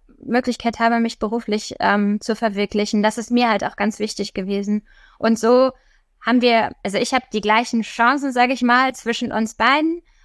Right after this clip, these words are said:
auch wenn mein Mann eben selbst sehr, sehr viel arbeiten muss, einfach weil das bei ihm auch, ähm, ja, nicht anders, nicht anders geht im Moment.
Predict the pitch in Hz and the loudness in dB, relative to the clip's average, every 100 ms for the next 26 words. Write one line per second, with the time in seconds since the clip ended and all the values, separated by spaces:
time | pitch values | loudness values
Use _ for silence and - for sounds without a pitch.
0 | _ 226 254 240 240 220 214 208 208 247 | _ 4 4 2 2 4 2 2 2 2
1 | 220 233 233 226 214 208 226 233 - 220 | 2 2 2 2 0 2 2 0 -4 0
2 | 233 226 226 226 220 214 208 208 202 208 | 0 0 -4 0 0 0 0 0 -2 -2
3 | 196 214 - 208 208 - 202 208 - - | -2 -2 -2 -4 -4 -2 -2 -2 -4 -6
4 | 196 202 - 196 214 - 185 202 202 196 | -2 -2 0 -4 -6 -6 -2 0 0 -2
5 | 202 - 185 185 208 - - 190 196 - | -6 -6 -6 -4 -6 -6 -4 -2 -2 -8
6 | - _ 220 214 190 214 - 208 208 202 | -18 _ -4 0 0 -2 -2 -2 0 -2
7 | 202 196 202 214 | -2 -2 -2 -4